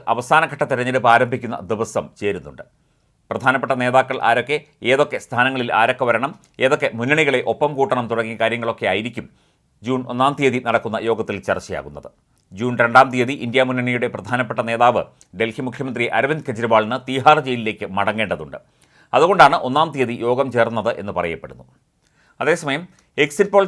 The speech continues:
ചർച്ചകളിൽ പങ്കെടുക്കേണ്ടതില്ല എന്ന കോൺഗ്രസ് നിലപാടിനെ പരിഹസിച്ച് കേന്ദ്ര ആഭ്യന്തരമന്ത്രി അമിത്ഷാ രംഗത്ത് വന്നു.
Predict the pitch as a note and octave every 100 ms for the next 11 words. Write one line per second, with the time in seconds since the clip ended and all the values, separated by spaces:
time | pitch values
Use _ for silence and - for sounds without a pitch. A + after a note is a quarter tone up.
0 | F#3+ D#3+ - D#3 D3+ - C3 C#3 D3 D3
1 | C#3 B2+ B2+ B2+ - A#2 B2 A#2+ B2+ C3+
2 | B2 A#2+ A#2 A#2 A2+ A2 G2+ A2 A2 G#2
3 | - G#2+ - - A#2+ A#2 A2+ F#2 G#2+ B2+
4 | A#2 A2 F#2+ F#2+ F#2+ A#2 - F2 E2 E2
5 | E2 D#2 D#2